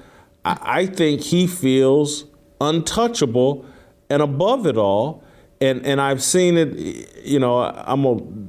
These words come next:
throw a sports thing in there, but I, I can remember when, when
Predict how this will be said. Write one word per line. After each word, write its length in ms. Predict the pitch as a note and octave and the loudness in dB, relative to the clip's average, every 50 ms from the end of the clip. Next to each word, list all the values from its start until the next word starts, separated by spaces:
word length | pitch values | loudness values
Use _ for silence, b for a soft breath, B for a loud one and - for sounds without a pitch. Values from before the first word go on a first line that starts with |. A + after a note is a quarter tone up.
| - - - - _ | -18 -20 -20 -6 _
throw 200 | - D3+ D3+ C#3 | 2 2 4 4
a 60 | B2+ | 2
sports 480 | A#2 - - - E3+ E3+ D#3 A#2+ - - | 0 -2 0 2 4 4 4 2 0 -2
thing 260 | - C#3+ C3 B2+ A#2+ | 0 2 2 2 2
in 120 | A#2+ A#2+ A#2 | 2 2 2
there, 200 | A#2+ B2 C3 B2+ | 2 2 2 2
but 240 | A#2 A#2+ F2+ - B B B B B B | 2 0 0 -2 B B B B B B
I, 140 | - C3+ D3 | -4 -2 -2
I 200 | - - D3 D#3+ E3+ | -2 -2 -2 -2 0
can 80 | F3 | 0
remember 160 | E3+ D#3 C3+ | 2 2 2
when, 280 | - C3 C#3 C3+ B2 B2+ | 2 2 2 0 0 0
when 340 | B2+ B2+ C3 B2+ A#2+ G#2 | 2 2 2 2 2 0